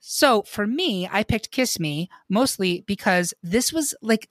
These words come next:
used in every rom-com ever at that point in time. Like, you can see the scene in She's All That, right? Where Rachel Lee Cook has taken off her glasses and she's no longer wearing the paint splattered smock.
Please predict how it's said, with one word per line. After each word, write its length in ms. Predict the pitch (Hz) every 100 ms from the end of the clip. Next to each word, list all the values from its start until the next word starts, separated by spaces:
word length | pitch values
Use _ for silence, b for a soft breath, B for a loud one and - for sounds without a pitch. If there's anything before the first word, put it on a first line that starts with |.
| _
used 260 | 196 220 202
in 120 | 196
every 240 | 190 196 180
rom-com 540 | 175 170 - 156 151
ever 400 | 156 156 139 - -
at 100 | 165
that 220 | 160 -
point 200 | - 151
in 60 | 147
time. 300 | - 135 -
Like, 240 | 185 -
you 140 | 214 226
can 180 | 226
see 460 | 220 - 262 262 269 _
the 100 | 240
scene 480 | - 254 220 165 165
in 140 | 185 185
She's 400 | - 220 220 190
All 260 | 196 190
That, 300 | 175 180 143 _ _ -
right? 320 | 175 202 226 B B -
Where 400 | 190 190 180 - B B -
Rachel 320 | 175 202 233
Lee 120 | 269
Cook 460 | - 254 233 - - B B B B
has 260 | - 190 175 _
taken 360 | - 202 233 240
off 180 | 247
her 120 | - 302
glasses 800 | 285 254 247 - 254 254 254 - B
and 140 | 220 214
she's 220 | 220 196
no 140 | 196
longer 360 | 226 240 247 262
wearing 420 | 233 233 226 233
the 140 | 214
paint 380 | 208 - 190 196
splattered 520 | - - 233 233 269
smock. 560 | - - 220 208 202